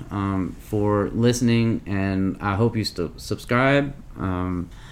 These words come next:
I do have, I believe, a subscription set up. I'm trying to set up a Patreon. Um, I'm just not sure how to get it worked into Spotify just yet. So once I figure that out,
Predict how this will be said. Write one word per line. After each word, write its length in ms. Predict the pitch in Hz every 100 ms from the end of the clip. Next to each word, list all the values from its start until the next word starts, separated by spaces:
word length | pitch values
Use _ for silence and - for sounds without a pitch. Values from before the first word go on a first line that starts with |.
| - -
I 100 | 110
do 180 | 143 123
have, 440 | 113 120 117 107 -
I 80 |
believe, 400 | 104 110 110 104 -
a 200 | 107 98
subscription 920 | 101 90 - 110 101 - 104 101 - -
set 400 | - 104 95 -
up. 280 | 101 101 -
I'm 140 | 98
trying 180 | 123 131
to 80 | 135
set 200 | 123 117
up 100 | 107
a 80 |
Patreon. 840 | - 104 - 107 110 110 110 - 87
Um, 440 | 90 92 92 90 - - - - - - -
I'm 160 | 101
just 160 | 92 92
not 160 | 98 92
sure 240 | 101 98
how 240 | 90 101
to 80 | 98
get 220 | 85 98
it 180 | 95 -
worked 380 | 92 98 95 -
into 840 | 95 95 87 - 92 92 92 90 87 - - - - - - - -
Spotify 560 | - 98 104 98 110 107
just 220 | 107 -
yet. 240 | 120 -
So 420 | - - 92 90 - - - - -
once 200 | - 127
I 60 | 131
figure 240 | 143 131
that 180 | 123 120
out, 340 | 113 110 104